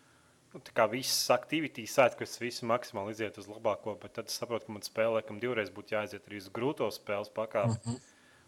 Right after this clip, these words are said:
Speaker 1: Tad es domāju, ka varbūt es pa daudz saņemos.
Speaker 2: Varbūt tās kaut kurā brīdī, ja pildīs tikai, sa-, nu, kā jau teicu, var apnikt. <laughs>
Speaker 1: Nu, arī varētu būt, jā, diezgan tur daudz. Labi, iesim pie pirmās ziņas.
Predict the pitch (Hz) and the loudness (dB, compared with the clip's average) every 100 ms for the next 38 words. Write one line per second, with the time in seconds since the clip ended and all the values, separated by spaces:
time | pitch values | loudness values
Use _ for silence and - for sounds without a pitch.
0 | - - 101 - - 104 104 101 - 104 | -20 -16 -16 -16 -12 -8 -8 -8 -10 -12
1 | - _ - 107 98 104 - - - 113 | -14 _ -12 -12 -10 -12 -12 -14 -6 -2
2 | - 104 107 107 - 110 101 95 92 90 | 4 6 6 2 -2 -2 -4 -10 -14 -18
3 | - _ _ _ _ _ _ _ - - | -20 _ _ _ _ _ _ _ -20 -20
4 | - - - _ - - 131 139 165 151 | -20 -20 -20 _ -8 6 8 10 8 10
5 | 127 - 135 - 143 135 127 160 147 127 | 8 10 8 10 12 12 12 10 10 12
6 | 127 127 147 139 123 - 139 - 123 123 | 12 12 12 12 12 10 8 10 12 12
7 | 120 117 - 127 - 165 170 110 107 120 | 12 10 10 10 12 10 12 12 12 12
8 | 110 - 120 113 113 120 151 131 120 - | 12 10 10 10 12 12 12 12 12 12
9 | 151 127 131 127 - - 117 120 107 95 | 12 12 10 4 -10 -6 2 4 2 -4
10 | 95 90 95 - 107 98 113 107 120 - | -10 -12 -10 -4 -4 -2 -4 -4 -6 -6
11 | 95 104 - - 247 277 202 202 208 147 | -6 -6 -8 8 12 12 12 10 6 -2
12 | 131 - 160 165 117 98 - - _ _ | -4 -2 -2 4 4 2 -6 -18 _ _
13 | _ - 101 120 180 156 | _ -10 0 2 4 2